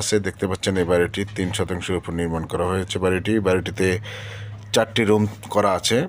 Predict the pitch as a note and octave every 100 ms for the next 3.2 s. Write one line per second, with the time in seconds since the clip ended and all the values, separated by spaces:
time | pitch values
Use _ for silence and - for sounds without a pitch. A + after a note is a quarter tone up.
0 | - - - - - - F2+ G#2 A2 G#2+
1 | A#2 G#2 G2 G#2+ - G#2+ G2+ A#2+ - -
2 | - - - - - G2 G#2+ G2+ G2+ -
3 | E2